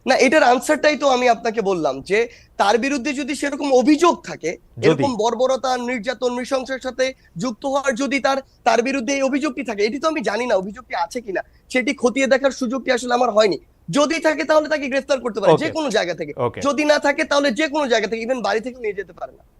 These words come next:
Speaker 2: আহ, আপনার,
Speaker 1: আমি তো জানি না যে আছে
Speaker 2: আ-,
Speaker 1: কিনা।
Speaker 2: আপনার কাছে
Speaker 1: তাহলে তো
Speaker 2: আপনি
Speaker 1: আমি
Speaker 2: জা-,
Speaker 1: আপনাকে ডিসিশন দিতে
Speaker 2: ও,
Speaker 1: পারি না।
Speaker 2: আচ্ছা, আচ্ছা, আপনি জানেন না আছে কিনা। আমার তো ধারণা যে ছাত্রলীগের যেই দুই নেতার কথা বলা হচ্ছে, তাদেরকে আপনি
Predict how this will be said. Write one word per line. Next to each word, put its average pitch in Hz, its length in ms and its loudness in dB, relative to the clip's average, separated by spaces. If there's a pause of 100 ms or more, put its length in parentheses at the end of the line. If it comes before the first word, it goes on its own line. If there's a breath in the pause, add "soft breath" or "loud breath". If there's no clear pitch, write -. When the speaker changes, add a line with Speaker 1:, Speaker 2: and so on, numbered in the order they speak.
(260)
Speaker 2:
আহ, 151 260 4
আপনার, 175 220 2
Speaker 1:
আমি 285 100 2
তো 269 40 2
জানি 196 280 4
না 233 120 6
যে 175 120 4
আছে 147 220 -2
Speaker 2:
আ-, 143 40 -2
Speaker 1:
কিনা। 139 160 0
Speaker 2:
আপনার 180 260 4
কাছে 202 180 -2
Speaker 1:
তাহলে 202 120 4
তো 233 40 8
Speaker 2:
আপনি 254 120 6
Speaker 1:
আমি 254 80 6
Speaker 2:
জা-, 254 80 8
Speaker 1:
আপনাকে 254 180 4
ডিসিশন 226 420 0
দিতে 190 200 -4
Speaker 2:
ও, - 20 -2
Speaker 1:
পারি 180 140 10
না। 175 60 10
Speaker 2:
আচ্ছা, 175 180 4
আচ্ছা, 165 120 -2
আপনি 185 340 -2
জানেন 185 240 2
না 180 100 0
আছে 151 280 0
কিনা। 139 300 -4
আমার 151 440 0
তো 208 80 -2
ধারণা 214 300 2
যে 233 120 -6
ছাত্রলীগের 185 520 -2
যেই 180 160 2
দুই 180 200 -4
নেতার 175 260 -2
কথা 170 200 -2
বলা 151 180 0
হচ্ছে, - 160 -2
তাদেরকে 127 320 -4
আপনি 143 180 -4